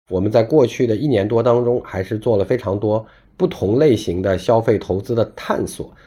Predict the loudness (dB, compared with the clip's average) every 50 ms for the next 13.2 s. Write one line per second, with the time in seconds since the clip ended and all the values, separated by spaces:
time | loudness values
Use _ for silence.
0 | _ _ _ -8 -4 -2 0 2 4 2 2 2 2 0 0 0 0 -2 -2 0
1 | 2 2 2 0 -2 -8 -10 -18 _ _ _ _ _ -6 -2 -2 0 2 2 2
2 | 2 2 2 2 2 2 2 2 0 0 0 -2 -2 -6 -12 -10 -6 -4 -2 -2
3 | -2 -4 -4 -4 -4 -4 -2 2 2 4 2 2 2 2 2 2 2 0 0 -2
4 | -2 -2 -2 -4 -2 0 0 0 0 -2 -2 0 0 0 2 2 2 2 4 4
5 | 2 2 0 -4 -8 -8 -8 -8 -8 -4 -4 -2 -2 -2 -4 -6 -10 -10 -10 -6
6 | -2 0 0 2 2 0 0 0 -2 -4 -6 -8 -8 -10 -6 -4 -4 -4 -4 -6
7 | _ _ _ _ _ _ _ _ _ _ -2 0 4 4 4 4 2 0 -6 -6
8 | -6 -6 -4 -2 0 0 0 -2 -6 -14 _ _ 2 4 4 4 4 2 0 2
9 | 2 2 4 4 4 4 4 2 2 2 2 2 0 -2 -4 -8 -8 -4 -2 0
10 | 0 0 -2 -2 -4 -2 2 2 4 4 2 0 -2 -4 -6 -8 -12 -14 -10 -6
11 | -4 -2 -2 -2 -4 -4 -4 0 4 4 6 6 4 2 0 -2 -8 -12 -4 2
12 | 2 2 4 2 0 0 0 -2 -4 -6 -6 -6 -8 -6 -6 -6 -6 -4 -4 -6
13 | -6 -6 -8 -16